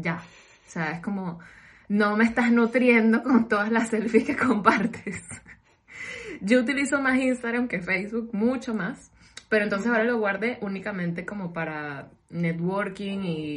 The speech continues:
Speaker 1: y trabajo profesional, pues.
Speaker 2: Para contenido.
Speaker 1: Para contenido y ya. Pero eliminé, de verdad, amigas mías cercanas que dije como,
Speaker 2: Uy.
Speaker 1: "Mira,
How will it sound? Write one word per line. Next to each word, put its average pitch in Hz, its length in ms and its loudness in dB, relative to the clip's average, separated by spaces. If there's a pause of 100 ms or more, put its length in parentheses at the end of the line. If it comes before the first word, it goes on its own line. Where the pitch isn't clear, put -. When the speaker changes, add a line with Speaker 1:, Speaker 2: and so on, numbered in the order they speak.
Speaker 1:
y 156 320 -4 (220)
trabajo 160 640 -4
profesional, - 580 -8
pues. - 140 -20 (140)
Speaker 2:
Para 196 240 -6
contenido. 185 560 -12 (400)
Speaker 1:
Para 180 200 0
contenido 175 960 -4
y 175 100 -4
ya. 165 180 -6 (260)
Pero 170 560 -2
eliminé, 196 560 -2
de 247 60 -2
verdad, 269 300 0
amigas 277 360 -4
mías 311 300 -6 (640)
cercanas 233 720 -2 (480)
que 208 160 -4
dije 190 260 -6
como, 196 520 -4
Speaker 2:
Uy. 170 100 -2
Speaker 1:
"Mira, 170 300 -6